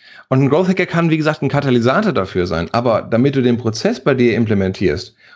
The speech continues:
und das geht sowohl für einen Einzelunternehmer als auch zu einem, äh, mittelgroßen Unternehmen, brauchst du deine Experten vor Ort.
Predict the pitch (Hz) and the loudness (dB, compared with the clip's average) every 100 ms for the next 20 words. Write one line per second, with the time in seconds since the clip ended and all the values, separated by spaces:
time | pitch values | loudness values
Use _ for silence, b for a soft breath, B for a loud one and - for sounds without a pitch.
0 | b 101 117 110 120 120 120 107 151 143 | b 0 0 0 -2 0 2 2 2 2
1 | - 147 147 127 123 123 127 - 113 120 | 0 -2 -2 0 2 2 2 0 -2 -2
2 | 113 - 110 107 101 98 98 110 110 107 | -4 -2 0 2 0 -2 0 0 0 0
3 | 110 107 101 156 107 95 - B B B | 0 2 2 2 2 0 -4 B B B
4 | - - 110 123 - 127 113 104 101 95 | -8 -2 -2 -2 0 0 2 0 0 -4
5 | - 113 104 - 104 - 95 82 76 - | -4 -2 0 0 -2 -2 -4 -2 -2 -4